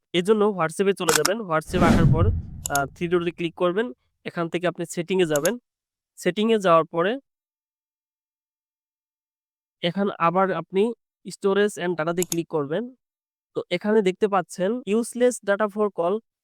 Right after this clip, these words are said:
এর দ্বারা বোঝা যাচ্ছে যে আপনি লো কোয়ালিটি নেটওয়ার্ক দিয়েও আপনি অন্যজনের সাথে ভিডিও এবং অডিও কল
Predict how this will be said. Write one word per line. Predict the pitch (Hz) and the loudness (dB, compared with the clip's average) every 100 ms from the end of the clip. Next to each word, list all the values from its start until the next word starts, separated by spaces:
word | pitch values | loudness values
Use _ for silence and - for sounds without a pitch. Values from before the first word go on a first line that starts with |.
| - | -4
এর | 190 | -2
দ্বারা | 190 214 | 0 0
বোঝা | 190 196 | 0 0
যাচ্ছে | 202 180 - 185 226 - _ - | 0 -2 -4 -8 -8 -10 _ -18
যে | 156 180 | -8 -4
আপনি | - 196 214 196 240 - _ _ 156 | -2 -2 -2 0 -2 -8 _ _ -8
লো | 151 180 208 | 2 2 2
কোয়ালিটি | 233 220 226 226 226 | 0 0 0 -2 0
নেটওয়ার্ক | 196 196 202 190 180 | 0 2 0 -2 -4
দিয়েও | 180 202 254 _ _ - | -2 -2 -2 _ _ -6
আপনি | 170 - 196 | -6 0 0
অন্যজনের | 175 208 220 202 208 | 0 0 0 0 -2
সাথে | 190 170 - 185 240 - _ _ _ | -2 -6 -2 -2 -2 -8 _ _ _
ভিডিও | 160 170 208 233 | -8 -4 0 2
এবং | 196 175 185 - | 2 0 -2 0
অডিও | 185 208 214 | 0 2 2
কল | 190 202 | 2 0